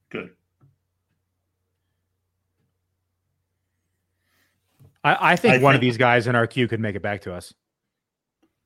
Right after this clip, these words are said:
Speaker 1: Well, a-, and, and now we've got four wide receivers. Most of the guys in our queue were wide receivers. And, uh,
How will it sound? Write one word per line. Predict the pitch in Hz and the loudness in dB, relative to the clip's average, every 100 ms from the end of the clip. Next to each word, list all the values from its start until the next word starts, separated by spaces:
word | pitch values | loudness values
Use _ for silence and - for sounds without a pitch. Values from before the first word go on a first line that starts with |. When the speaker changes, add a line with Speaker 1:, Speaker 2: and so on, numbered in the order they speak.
| _ _ 165 | _ _ 4
Speaker 1:
Well, | 160 143 - | 4 4 2
a-, | 156 - | -2 2
and, | 156 151 - | 2 2 2
and | 143 143 | 0 4
now | 147 160 | 6 6
we've | 147 135 120 | 4 0 2
got | 127 117 | 0 0
four | - 135 131 | -4 -2 0
wide | 123 120 117 | 2 2 2
receivers. | 113 - 113 110 107 104 98 - _ _ | -4 -2 -2 -2 -2 -6 -8 -14 _ _
Most | 123 139 143 143 | 2 2 2 0
of | 123 | -2
the | |
guys | 123 117 120 123 | 2 2 2 2
in | 117 | 0
our | 113 | 0
queue | - 123 113 | -4 -2 0
were | 104 107 | 0 -4
wide | 107 104 101 | -2 -4 -4
receivers. | 104 - 104 98 98 98 92 - _ _ _ _ _ _ - | -8 -8 -8 -8 -10 -12 -14 -18 _ _ _ _ _ _ -4
And, | 107 104 101 95 110 | -2 0 -2 -2 0
uh, | 104 101 98 | 2 2 0